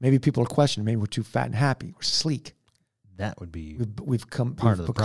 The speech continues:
Speaker 2: problem, for sure.
Speaker 1: sleek,
Speaker 2: Mm-hmm.
Speaker 1: right?
Speaker 2: 'Cause
Speaker 1: And
Speaker 2: absent a real challenge, we'll invent one.
Speaker 1: Right.
Speaker 2: Right.
Speaker 1: Now, when that happened in Israel,
Speaker 2: Mm-hmm.
Speaker 1: that is what the book of Isaiah is.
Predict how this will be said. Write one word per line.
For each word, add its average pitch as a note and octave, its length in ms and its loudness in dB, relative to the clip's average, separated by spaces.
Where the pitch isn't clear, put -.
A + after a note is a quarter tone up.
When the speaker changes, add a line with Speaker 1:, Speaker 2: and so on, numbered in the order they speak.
Speaker 2:
problem, - 40 -2
for - 40 -6
sure. - 220 0
Speaker 1:
sleek, - 300 -10
Speaker 2:
Mm-hmm. A2 40 -4
Speaker 1:
right? A#2+ 240 4
Speaker 2:
'Cause A#2+ 140 6
Speaker 1:
And A#2 180 2
Speaker 2:
absent C#3 300 4
a A2 60 6
real C#3 220 4
challenge, D#3+ 440 0
we'll G#2+ 140 0
invent F2 260 -4
one. - 80 -12
Speaker 1:
Right. G#2+ 120 -2
Speaker 2:
Right. - 140 -18
Speaker 1:
Now, B2+ 340 0
when C3 200 4
that C#3+ 220 4
happened B2 600 4
in A2 160 0
Israel, D#3 560 6
Speaker 2:
Mm-hmm. F#2+ 200 -2
Speaker 1:
that E3 220 4
is F#3+ 200 6
what D#3+ 260 6
the C#3+ 60 4
book D3+ 200 2
of C3 100 0
Isaiah C3 420 2
is. - 460 -2